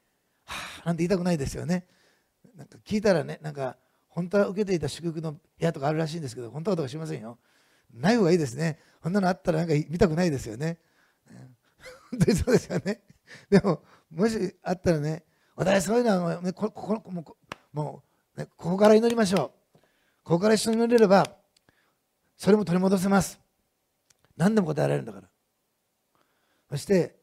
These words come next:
何か祈りたくなくなった、祈れないことがあったら、相手を責めるのも自分を責めるのもやめて、神様にすがりましょう。「私も相手も罪人です。きっといろいろあると思いますけど、助けてください」って。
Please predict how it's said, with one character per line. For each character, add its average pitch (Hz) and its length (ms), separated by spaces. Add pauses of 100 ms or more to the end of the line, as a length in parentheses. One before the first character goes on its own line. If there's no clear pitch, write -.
(120)
何 214 160
か 196 100
祈 185 100
り 196 60
た 196 100
く 185 60
な 175 80
く 175 60
な 190 80
っ 180 40
た、 185 120
祈 160 100
れ 202 80
な 208 60
い 175 60
こ 165 60
と 156 80
が 143 60
あ 185 40
っ 180 80
た 165 120
ら、 147 240 (2250)
相 156 200
手 190 80
を 175 60
責 143 140
め 160 80
る 156 80
の 143 60
も 127 60
自 113 120
分 143 80
を 156 40
責 151 140
め 170 60
る 160 60
の 127 80
も 120 60
や 120 80
め 135 100
て、 131 280 (300)
神 175 200
様 135 140
に 113 60
す - 120
が 160 100
り 170 60
ま 170 100
し 139 120
ょ 151 100
う。 104 80 (540)
「私 120 300
も 139 80
相 139 100
手 151 60
も 151 80
罪 139 180
人 165 140
で 151 100
す。 - 120
き - 80
っ - 20
と 156 100
い 156 40
ろ 165 60
い - 20
ろ 160 80
あ - 20
る 165 40
と 165 80
思 165 80
い - 20
ま 170 100
す - 80
け 156 80
ど、 131 240 (580)
助 139 240
け - 40
て 196 60
く 175 60
だ 170 60
さ 196 160
い」 214 40
っ - 20
て。 - 320